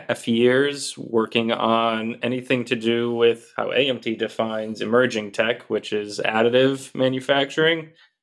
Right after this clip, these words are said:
robotics and automation, and industrial software. And so, uh, happy to be here again covering the M and A and investment side, which I think we'll get to in the second half of the show.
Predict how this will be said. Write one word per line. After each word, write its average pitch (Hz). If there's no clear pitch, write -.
robotics 113
and 120
automation, 113
and 110
industrial 107
software. 117
And 110
so, 104
uh, 107
happy 113
to 117
be 117
here 117
again 117
covering 113
the 110
M 110
and 110
A 113
and 113
investment 107
side, 104
which 104
I 107
think -
we'll 107
get -
to -
in -
the -
second -
half -
of -
the -
show. -